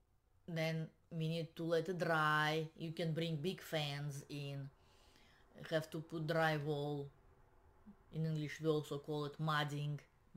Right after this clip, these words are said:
mudding. And, um,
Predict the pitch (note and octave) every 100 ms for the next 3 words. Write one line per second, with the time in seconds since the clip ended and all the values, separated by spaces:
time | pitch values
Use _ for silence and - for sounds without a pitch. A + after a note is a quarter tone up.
0 | C3+ C#3 D3 C#3+ C3+ C3 B2+ B2+ - -
1 | - - - - - C#3 C3 C3 C3 B2+
2 | C3